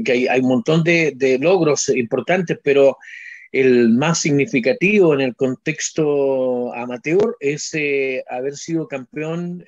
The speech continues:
de clubes, eh, de Chile en el año mil novecientos noventa, en partidos que se, o, o torneo que se desarrolló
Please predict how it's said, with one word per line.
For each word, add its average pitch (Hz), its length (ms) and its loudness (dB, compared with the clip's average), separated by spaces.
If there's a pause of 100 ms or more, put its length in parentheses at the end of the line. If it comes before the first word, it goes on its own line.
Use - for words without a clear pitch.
(100)
de 127 320 -10
clubes, 170 480 -6
eh, 135 400 -6 (440)
de 123 540 -10
Chile 156 680 -2
en 127 160 -8
el 127 260 -8
año 139 460 -6
mil 139 220 -12
novecientos 135 500 -10
noventa, 151 600 -6
en - 460 -20
partidos 127 440 -8
que 123 100 -12
se, 120 260 -6
o, 113 180 -8
o 127 340 -4
torneo 151 400 -2
que 123 100 -12
se 135 140 -6
desarrolló 131 560 -8